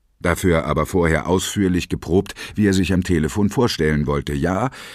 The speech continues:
hallo, hier ist Fred Wiener, Ihr Sterbebegleiter.“ Das klang nicht gut.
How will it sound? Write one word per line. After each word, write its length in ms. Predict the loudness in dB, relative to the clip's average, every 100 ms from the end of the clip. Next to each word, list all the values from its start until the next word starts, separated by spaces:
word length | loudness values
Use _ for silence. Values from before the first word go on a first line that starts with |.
| -20 -8
hallo, 440 | 0 2 4 4 2
hier 340 | 2 2 2
ist 260 | 0 -4 -8
Fred 460 | -2 2 2 0
Wiener, 520 | 0 2 4 4 2 -2 _ _ _ _ _
Ihr 120 | -2 0
Sterbebegleiter.“ 920 | 2 0 0 -4 -4 -4 -4 -6 -10 _ _ _ _ _ _ _ _ _ _ _ _ _ _ _ _ _ -20 -20 -12
Das 160 | -8 -4
klang 180 | -2 -2
nicht 220 | -4 -6
gut. 280 | -10 -10